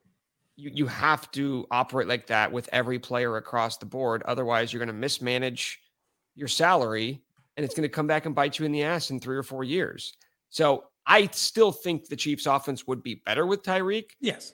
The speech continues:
Speaker 1: I understand and respect why they made the decision that they did.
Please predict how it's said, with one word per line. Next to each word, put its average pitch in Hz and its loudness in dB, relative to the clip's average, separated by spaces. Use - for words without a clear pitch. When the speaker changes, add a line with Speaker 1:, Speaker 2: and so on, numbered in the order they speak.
Speaker 1:
I 127 2
understand 139 0
and 120 -4
respect 117 -2
why 120 4
they 123 -2
made 120 0
the 120 -10
decision 120 -8
that 113 -4
they 101 -4
did. 113 -2